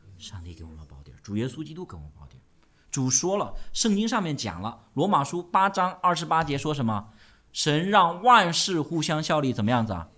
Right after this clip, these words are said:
？“叫爱神的人从中得益处”，这是主应许的。就是那些爱主的人，就是那些被神旨意所招的人，你明白吗？所以你明白这一点的时候，我就不是功劳主义的去解释那节经文，说“我爱主，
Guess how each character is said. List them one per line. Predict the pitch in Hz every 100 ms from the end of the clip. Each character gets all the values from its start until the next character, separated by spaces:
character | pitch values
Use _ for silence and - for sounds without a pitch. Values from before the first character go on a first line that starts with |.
| _ - - - -
？“叫 | - 120
爱 | 147 131
神 | 117
的 | 107
人 | 101
从 | 98
中 | 95
得 | 85 82
益 |
处”， | 82 - -
这 | -
是 | 208 220
主 | 110
应 | 104 180
许 | - -
的。 | - - - - _ _ _ _ _ _ _ _ _ _ _ _ _
就 | 233
是 | 214 214
那 | 202
些 | 196 190 - -
爱 | 208 160
主 | 147 110 90
的 | 113
人， | 98 73 - - _ _ -
就 | 247
是 | 220 220
那 | 214
些 | 196 196
被 | 196 220
神 | - 147 165
旨 | 123
意 | 147 160
所 | 117
招 | 101 143 147
的 | 113
人， | 82 87
你 | 143
明 | 175
白 | 175 156
吗？ | - - - _ -
所 | 247
以 | 240
你 | 202
明 | 226
白 | 226 220
这 |
一 | 220
点 | 170
的 | 175
时 | 180
候， | - - -
我 | 156
就 | 190
不 | 214
是 | 233 220
功 | 247
劳 | 208 175
主 | 127
义 | 135
的 | 143
去 | 151
解 | 107 98
释 | 139
那 | 131
节 | 110
经 | 104 120
文， | 110
说 | - - -
“我 | 156 170
爱 | 208 370 403
主， | 226 190 170 208